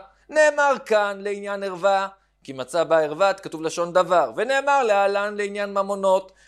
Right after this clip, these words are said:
על פי שניים עדים יקום דבר, מה להלן בממונות, עד אחד לא יהיה נאמן, אלא דווקא שני עדים, אף כאן לא יהיו נא-,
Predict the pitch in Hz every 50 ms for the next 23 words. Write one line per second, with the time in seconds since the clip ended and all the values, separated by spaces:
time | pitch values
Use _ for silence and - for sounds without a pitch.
0 | _ - - - - 202 - - - - - 196 226 285 330 339 339 330 320 294
1 | 277 254 262 247 240 226 214 226 226 226 214 202 202 196 185 185 180 175 160 143
2 | 123 123 160 220 240 214 202 185 180 175 180 196 196 190 185 165 175 165 165 165
3 | 160 160 170 190 190 180 180 180 - _ _ _ _ 180 196 180 185 175 196 190
4 | 175 170 202 208 214 208 196 190 180 175 165 165 160 156 147 143 143 143 156 160
5 | 185 175 - - 170 151 127 117 - - - 113 104 104 107 104 113 135 170 185
6 | 180 - _ _ _ _ - - - - - 208 220 214 208 190 185 185 185 180
7 | _ _ _ _ _ _ _ 117 147 170 170 165 165 160 160 151 143 139